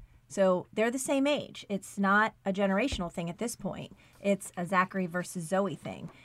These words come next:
They react differently to my message. And what I could say to my daughter, and she might say, "Okay, Mom," I could say to my son, and he would, you know, y-, you know, get angry or vice versa. So it's getting at that hard wiring, which is a gold mine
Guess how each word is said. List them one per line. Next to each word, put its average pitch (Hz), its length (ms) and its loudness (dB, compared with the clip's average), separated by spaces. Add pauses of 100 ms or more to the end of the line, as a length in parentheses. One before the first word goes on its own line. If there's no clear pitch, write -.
(200)
They 196 460 2 (260)
react 185 560 2
differently 196 420 -4
to 185 100 -10
my 165 160 -2
message. 196 500 -4
And 185 100 -6
what 185 140 2
I 196 80 2
could 202 180 -6
say 220 160 0
to 214 80 0
my 185 160 0
daughter, 185 360 0
and 202 140 -2
she - 160 -8
might 180 220 -4
say, 175 240 -2 (320)
"Okay, 339 220 -2
Mom," 202 340 4 (240)
I 208 100 -2
could 208 180 -4
say 220 120 -2
to 202 80 2
my 190 120 4
son, 180 480 0
and 180 200 -4
he 220 180 -4
would, 190 300 -4
you 185 140 -4
know, 170 220 -6 (160)
y-, 185 140 -10
you 202 80 -4
know, 165 100 -4
get 190 180 -4
angry 208 340 -2
or 185 100 -4
vice 180 320 -4
versa. 185 460 -6
So 196 300 4 (240)
it's 220 200 -4
getting 247 380 0
at 240 100 -4
that 190 200 0
hard 196 380 0
wiring, 202 640 -2 (260)
which 202 180 -2
is 208 160 0
a 202 80 0
gold 220 480 2
mine 165 480 -8